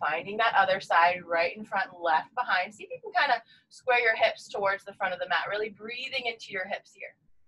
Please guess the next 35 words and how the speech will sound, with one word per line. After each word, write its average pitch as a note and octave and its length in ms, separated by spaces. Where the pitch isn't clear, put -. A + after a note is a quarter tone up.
And C4+ 100
then C#4 180
reaching G#3+ 440
back E3 260
up. - 160
Reach G#3+ 180
your B3 120
ha-, - 400
hands A3 400
high A#3 360
towards C4 360
the A#3+ 100
sky. G3+ 300
Maybe A#3+ 300
even D#4 200
add G#3 380
a A3+ 200
little A#3 280
bit C4+ 120
of B3+ 120
a G#3 100
back F3 320
bend, A#3+ 260
sinking B3+ 440
into C4 380
that A#3+ 240
right G3 260
knee. D#3 320
And C4+ 100
then E4 140
find B3 360
your A#3+ 120
an-, G3 380
angel G3 360
wings. - 580